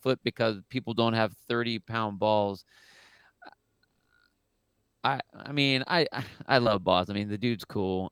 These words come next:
and I get it. That just, I would have rather him just said, "Because we moved everything up a foot."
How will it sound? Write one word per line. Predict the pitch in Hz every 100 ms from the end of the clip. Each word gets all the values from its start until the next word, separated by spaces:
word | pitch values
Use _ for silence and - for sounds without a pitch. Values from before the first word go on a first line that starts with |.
| -
and | 110
I | 110
get | 98 104 101
it. | 104 -
That | 107 113 113 -
just, | 110 117 - - _ _ 85 _ _ _ _ _ _ _ _ -
I | 147
would | 160 165
have | 156 113
rather | 135 135 143 143
him | 127 139 123
just | 131 127 -
said, | - 139 131 131 120 117 _ _ _ - - _ 113
"Because | 131 - 127
we | 120
moved | 123 123 117
everything | 120 120 120
up | 110 -
a |
foot." | - 113 90